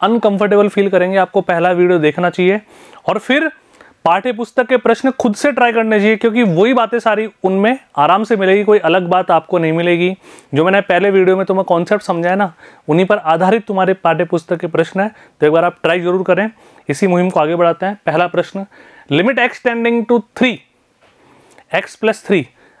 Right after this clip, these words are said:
अब यहाँ तो बच्चों देखो ना तो नीचे ज़ीरो बन रहा, ना कोई ज़ीरो बटा ज़ीरो बन रहा, directly हम limit लगा सकते हैं। तो यहाँ पे तीन और तीन बच्चों answer कितना आ जाएगा?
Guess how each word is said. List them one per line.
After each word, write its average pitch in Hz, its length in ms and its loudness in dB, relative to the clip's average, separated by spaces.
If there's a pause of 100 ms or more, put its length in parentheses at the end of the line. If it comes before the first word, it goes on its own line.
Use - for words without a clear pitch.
अब 143 120 -2
यहाँ 180 140 0
तो 214 100 0
बच्चों 202 260 2
देखो 208 200 2
ना 196 180 2
तो 196 420 2
नीचे 160 340 2
ज़ीरो 185 240 2
बन 185 120 0
रहा, 180 240 0 (340)
ना 151 100 0
कोई 180 140 0
ज़ीरो 165 240 2
बटा 175 180 2
ज़ीरो 156 260 0
बन 175 120 0
रहा, 170 160 0
directly 160 420 0
हम 175 100 0
limit 165 280 0
लगा 175 160 2
सकते - 260 -2
हैं। 196 180 -2 (500)
तो 160 80 2
यहाँ 160 180 2
पे 180 100 2
तीन 190 300 0
और 208 100 2
तीन 220 220 0
बच्चों 220 220 2
answer 202 180 2
कितना 202 220 0
आ 202 40 6
जाएगा? 202 280 2